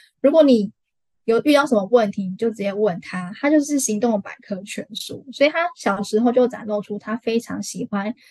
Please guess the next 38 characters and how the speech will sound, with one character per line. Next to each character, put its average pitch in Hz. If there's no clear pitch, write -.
看 247
书 233
跟 220
研 190
究 214
特 208
定 208
领 185
域 214
的 -
事 -
情。 -
然 214
后 247
金 254
巴 269
尔 226
就 208
刚 202
刚 208
说 190
的， -
他 202
对 202
烹-， 208
烹 214
调 202
是 -
有 190
兴 185
趣 214
的， -
像 233
挑 240
选 196
一 208
些 214
有 196